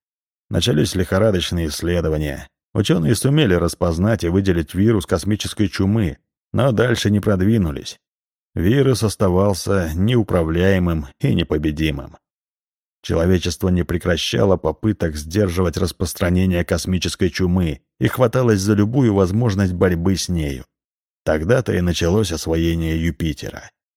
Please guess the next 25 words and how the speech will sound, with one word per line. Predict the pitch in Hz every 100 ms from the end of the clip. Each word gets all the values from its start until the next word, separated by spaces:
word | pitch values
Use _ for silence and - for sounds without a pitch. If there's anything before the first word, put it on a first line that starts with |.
| _
Химический | - 92 113 117 101 - 104
состав | 104 98 - 113 104
этой | 92 95
планеты | 92 92 90 101 101
в | 92 -
корне | 95 98 98 98
отличался | 92 95 - 92 85 90
от | 85
земного, | 87 82 85 98 87 78
и | 80
ученые | 80 - 120 107 104
надеялись | 95 98 107 101 95 98
найти | 92 - 113
здесь | 95 104 95
хоть | - 113 -
какую-то | 110 - 117 101 - 82
подсказку, | 92 - - 101 90 - - 71 _ -
которая | 110 127 104
позволила | - 98 92 117 107 95
бы | 85 90
решить | 95 - 110
уравнение | 95 95 92 104 101 92
с | -
одним | 90 87 95 87
неизвестным | 85 80 98 127 110 - 90